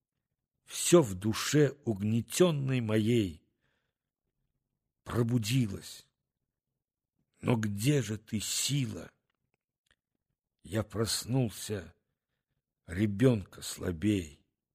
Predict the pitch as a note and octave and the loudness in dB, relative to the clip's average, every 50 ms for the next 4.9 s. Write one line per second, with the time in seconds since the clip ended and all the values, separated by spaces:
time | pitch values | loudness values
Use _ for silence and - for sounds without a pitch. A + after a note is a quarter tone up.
0 | _ _ _ _ _ _ _ _ _ _ _ _ _ _ _ _ _ _ - - | _ _ _ _ _ _ _ _ _ _ _ _ _ _ _ _ _ _ -16 -12
1 | F#2 F2+ F#2 A2+ C3 B2+ B2 A#2 G#2+ G2 F2+ D#2+ D#2 _ _ _ _ _ _ _ | -10 -4 -2 2 2 4 4 4 2 2 -2 -6 -10 _ _ _ _ _ _ _
2 | _ _ _ _ _ _ _ _ _ _ _ _ _ _ _ _ _ - - F2+ | _ _ _ _ _ _ _ _ _ _ _ _ _ _ _ _ _ -16 -12 -2
3 | F#2+ A2+ C#3 C#3 B2 G2 - - F#2+ G#2 A#2 A2+ A#2+ B2 B2+ B2+ D3+ D3+ C#3+ C3 | 2 4 4 4 4 2 -2 -4 0 2 4 4 4 4 4 4 4 4 4 4
4 | A2+ F#2+ F#2 - - - F2+ F#2 F#2+ G2+ G#2+ G#2 G2 F2+ F2 E2 D2+ | 0 -2 -4 -8 -8 -8 -4 -2 0 2 2 2 0 -2 -4 -6 -8